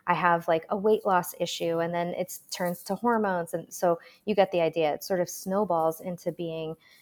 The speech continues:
like, more and more issues. And the thing is, is that we're not picking up that it's our blood sugar at first. We're like, "Well, I'm eating organic, I'm eating healthy foods. Like, I was eating paleo.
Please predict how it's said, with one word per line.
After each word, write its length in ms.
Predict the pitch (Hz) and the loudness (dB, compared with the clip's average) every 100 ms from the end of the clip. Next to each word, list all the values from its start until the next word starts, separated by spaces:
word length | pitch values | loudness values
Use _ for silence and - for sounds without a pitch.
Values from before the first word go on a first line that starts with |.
| _ 185 | _ -2
like, 240 | 165 - 185 | -2 -4 -6
more 280 | 185 185 | -2 0
and 140 | 180 175 | 0 -2
more 320 | 175 160 156 180 | -2 -2 -2 -4
issues. 680 | 175 170 151 151 - - _ - | -4 -2 -2 -4 -6 -14 _ -4
And 400 | 180 170 165 170 _ _ | -2 0 -4 -8 _ _
the 80 | 180 | -8
thing 260 | - 185 185 | 0 0 4
is, 240 | 233 196 | 2 0
is 140 | 180 180 | -4 0
that 220 | 165 160 - _ _ _ _ - | 0 0 -8 _ _ _ _ -10
we're 240 | 190 208 | -2 0
not 480 | 202 196 214 214 - | 2 2 2 0 -6
picking 380 | 208 - 180 - 175 | -10 -6 -8 -6 0
up 240 | 170 - - _ _ - | 0 0 -20 _ _ 0
that 180 | 185 175 | 2 2
it's 220 | 165 - - | 0 -4 -4
our 200 | 165 - | -4 -2
blood 240 | 185 220 | 2 2
sugar 320 | - 170 165 147 | 2 0 0 -2
at 160 | 135 | -4
first. 460 | - - - - 202 | -2 -4 -4 -10 -4
We're 160 | 202 | 0
like, 200 | 185 180 | 0 0
"Well, 220 | 220 214 - | 0 0 0
I'm 140 | 220 | 0
eating 300 | 233 254 247 | 2 2 2
organic, 600 | 233 226 220 226 208 180 | 0 -2 -2 -2 -2 -2
I'm 120 | 202 | -4
eating 260 | 196 226 220 | 0 0 0
healthy 340 | 196 208 214 | -2 -2 -2
foods. 360 | 208 247 214 175 | 0 4 4 4
Like, 160 | 170 170 | 2 4
I 140 | 190 | 2
was 160 | 220 214 | 4 4
eating 220 | 233 233 | 4 2
paleo. 640 | - 214 370 220 55 - | 0 2 2 0 0 -4